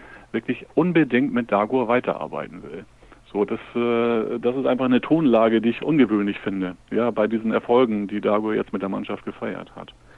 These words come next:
So, und, äh, ob er nun tatsächlich kündigen wird oder nicht, äh, darüber kann auch ich nur spekulieren. Aber das, äh, wie gesagt, irgendwie das,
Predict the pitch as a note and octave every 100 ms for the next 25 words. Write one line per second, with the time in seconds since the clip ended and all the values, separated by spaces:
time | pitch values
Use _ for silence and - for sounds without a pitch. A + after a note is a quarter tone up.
0 | - - - - - - - G2 G2 G2+
1 | - G2 F#2+ F#2 C3+ C3+ - C3+ C3 C3
2 | B2+ B2+ C3 B2 A#2 - A#2+ A2+ G#2 A2+
3 | C#3+ A#2+ A2+ A2+ C3 - - G#2+ G#2+ -
4 | A2 A2+ G#2+ G#2 B2 G#2+ - - - A2
5 | G#2 - G2 G2+ G#2 A2 G2+ A#2+ - -
6 | - - - - G#2 G#2+ G#2 - - G#2
7 | G#2 G#2+ G#2+ A2 G#2 G#2+ G#2 G#2 A2 A2+
8 | - G#2+ G#2